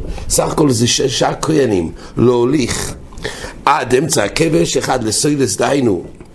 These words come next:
איסורן לסוירס, גם היה חביתים, דהיינו מנחס חביתים, אחד ליין, לנסחי יין, מוסיף רש"י, ועוקר רב אלעזר בן יעקבי, שמעד דלס לאחד לאליס וכבש למזבח. אז כמו שהזכרנו,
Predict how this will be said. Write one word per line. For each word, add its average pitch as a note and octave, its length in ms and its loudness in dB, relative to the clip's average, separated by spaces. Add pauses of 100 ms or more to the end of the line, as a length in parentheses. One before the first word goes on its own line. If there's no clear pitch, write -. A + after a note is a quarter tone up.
(1040)
איסורן D3+ 480 4
לסוירס, C#3+ 760 0 (120)
גם C3 220 2
היה A#2 180 2
חביתים, C#3 640 0
דהיינו B2 280 2
מנחס C3+ 420 0
חביתים, B2 520 0 (120)
אחד C3 220 0
ליין, A2+ 400 2
לנסחי B2+ 440 0
יין, A#2+ 460 0 (300)
מוסיף C3+ 400 2
רש"י, B2+ 580 2 (280)
ועוקר C3 320 2
רב A#2 180 0
אלעזר C3 400 2
בן A#2+ 200 -4
יעקבי, A#2+ 720 -2 (440)
שמעד A#2 600 2
דלס D#3 420 2
לאחד D3+ 420 0
לאליס D3 340 -2
וכבש C3 360 -2
למזבח. F#2+ 460 -4
אז A#2+ 100 -2
כמו G3+ 160 2
שהזכרנו, A#2 720 0